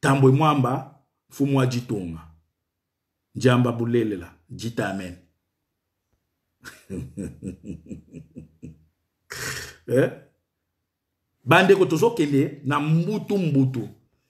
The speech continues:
Neti nga. Neti nga, bandeko na ngai. Chilombo akufa. Bakanga, je m'en fous.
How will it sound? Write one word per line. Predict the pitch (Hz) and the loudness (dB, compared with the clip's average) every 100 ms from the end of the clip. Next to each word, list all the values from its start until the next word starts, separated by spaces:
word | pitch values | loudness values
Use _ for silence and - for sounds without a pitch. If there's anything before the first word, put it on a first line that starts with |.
| _ _ | _ _
Neti | 131 220 233 185 | 6 6 4 2
nga. | 160 156 - - _ _ _ _ _ _ _ _ _ _ _ _ _ _ _ 80 _ _ _ _ _ _ _ _ _ _ _ _ _ - _ _ _ _ _ _ _ _ | 4 4 2 -10 _ _ _ _ _ _ _ _ _ _ _ _ _ _ _ _ _ _ _ _ _ _ _ _ _ _ _ _ _ -20 _ _ _ _ _ _ _ _
Neti | 139 214 247 175 | 4 4 4 2
nga, | 170 | 2
bandeko | 170 139 127 123 | 4 2 2 2
na | 120 | -2
ngai. | 117 95 - _ _ _ _ _ _ _ _ _ _ _ _ _ _ _ | -4 -6 -16 _ _ _ _ _ _ _ _ _ _ _ _ _ _ _
Chilombo | - 269 233 185 | 4 6 8 6
akufa. | 180 139 131 - - _ _ | 2 0 -8 -14 -20 _ _
Bakanga, | 160 202 143 131 | -4 -2 -2 0
je | 135 151 | 0 0
m'en | 147 143 135 | 0 0 -2
fous. | - - 196 131 - | -6 -4 -2 -2 -10